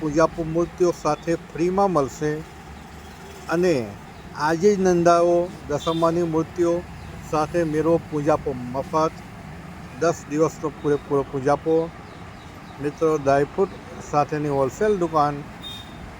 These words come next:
આજે પૂજાપા માટે એક અનોખું નામ, દુનિયાભરમાં જાણીતું તરુણ એન્ટરપ્રાઇઝ.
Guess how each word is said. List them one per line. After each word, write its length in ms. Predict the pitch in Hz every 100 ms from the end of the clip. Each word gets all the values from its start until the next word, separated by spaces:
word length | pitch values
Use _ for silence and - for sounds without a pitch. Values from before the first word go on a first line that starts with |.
| -
આજે 240 | 147 156
પૂજાપા 560 | 151 165 156 190 196 196
માટે 440 | 170 156 143 156 160 143 -
એક 80 | 165 - -
અનોખું 460 | 175 208 - 196
નામ, 260 | 175 143 107 - - - - - - - - -
દુનિયાભરમાં 1160 | 135 147 151 143 127 - - 139 151 147 147 131
જાણીતું 600 | 139 139 139 147 147 151 - - - - - -
તરુણ 400 | 147 151 165 165 165 - 139
એન્ટરપ્રાઇઝ. 840 | 139 143 139 135 131 123 123 110